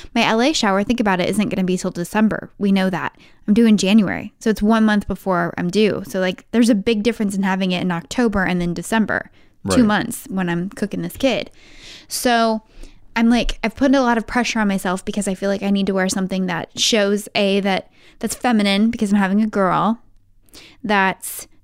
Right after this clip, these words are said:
Speaker 1: tight, 'cause I wanna show off my, my belly, you know? I don't know if I've told you this or not,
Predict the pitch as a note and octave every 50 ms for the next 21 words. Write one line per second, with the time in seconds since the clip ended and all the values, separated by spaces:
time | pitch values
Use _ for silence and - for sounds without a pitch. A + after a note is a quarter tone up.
0 | - - - - - - - A3+ G3+ A3+ C#4 - - - - - - - - -
1 | - - - - - - - - - - - - G#3+ G#3 G3+ G3 G3 G3+ - -
2 | A#3+ G#3+ G3+ F#3 F3 F#3+ G3+ - - - F#3+ F3+ F3 F3 - - G3+ F#3+ F#3 F#3+
3 | G3 F#3+ F#3+ F3 F3+ G#3+ A3 - - - _ _ _ _ _ _ _ _ _ _
4 | _ _ G3+ F#3+ F#3 F3 F3 F#3 G#3 A3 - _ _ _ _ _ G#3+ A3+ G#3 G#3
5 | G3 - F#3+ F#3 - - - - A#3+ B3 A3+ G#3+ G3+ G3 F3+ - - G#3 F#3+ G3+
6 | - G#3+ A3+ - - - _ - - - - -